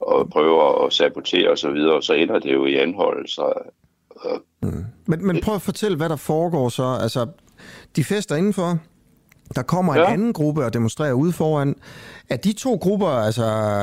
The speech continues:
Speaker 2: sådan, øh, uvenner eller noget?
Speaker 1: Det er,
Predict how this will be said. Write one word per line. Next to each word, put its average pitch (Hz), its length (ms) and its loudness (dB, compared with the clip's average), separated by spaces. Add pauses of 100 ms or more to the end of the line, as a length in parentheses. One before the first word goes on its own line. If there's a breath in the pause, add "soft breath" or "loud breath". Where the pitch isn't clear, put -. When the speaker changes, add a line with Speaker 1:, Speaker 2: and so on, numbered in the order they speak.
(240)
Speaker 2:
sådan, 110 300 0
øh, 101 100 2
uvenner 165 640 2
eller 110 160 0
noget? 127 300 0 (1080)
Speaker 1:
Det 90 340 2
er, 76 280 4